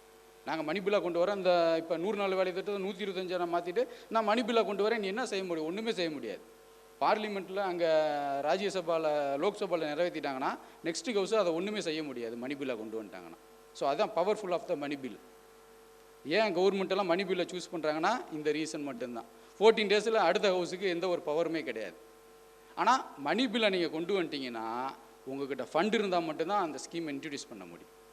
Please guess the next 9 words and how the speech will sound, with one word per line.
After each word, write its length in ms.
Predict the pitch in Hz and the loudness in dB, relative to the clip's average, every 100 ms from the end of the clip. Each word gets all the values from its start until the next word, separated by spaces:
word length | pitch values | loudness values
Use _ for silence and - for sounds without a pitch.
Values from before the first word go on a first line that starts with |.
| - - - - - - - | -20 -20 -20 -20 -20 -20 -10
அதான் 580 | - 139 175 151 135 110 | -6 0 0 0 -2 -6
அதுல 240 | 98 104 107 | -8 -10 -10
உள்ள, 200 | 110 131 | -6 -4
ஏன்னா 100 | 240 | 0
அந்த 220 | 262 214 | 2 4
ஃபண்டை 200 | 196 226 233 | 2 4 2
நீங்க 280 | 190 165 | 2 -2
கொடுக்கணும். 260 | 190 180 120 - - - - - - - - - - - - - | -6 -6 -10 -14 -20 -20 -20 -20 -20 -20 -20 -20 -20 -20 -20 -16
அந்த 160 | 127 | -12